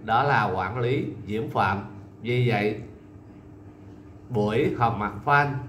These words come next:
tổ chức sinh nhật của Tuyết Nhung mười bốn tháng bảy tại quán Buddha Chai sẽ là một sự kiện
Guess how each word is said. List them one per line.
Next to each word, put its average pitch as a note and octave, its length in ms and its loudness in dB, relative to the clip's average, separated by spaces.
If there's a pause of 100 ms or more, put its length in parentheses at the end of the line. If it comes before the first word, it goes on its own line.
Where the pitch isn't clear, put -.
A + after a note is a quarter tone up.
(580)
tổ A2 220 0 (100)
chức E3+ 100 -2
sinh D3+ 220 -2
nhật A2 180 2 (120)
của A2 140 0
Tuyết E3 160 -4
Nhung F3 220 4 (440)
mười G#2+ 320 0
bốn A#2 280 0
tháng E3+ 200 -2
bảy G#2 320 2 (440)
tại G2 440 0 (680)
quán C3 320 2
Buddha B2+ 300 4
Chai B2+ 280 2 (260)
sẽ A2 380 -4
là B2 160 4
một G#2+ 180 -2
sự G#2 340 -4
kiện A#2+ 320 2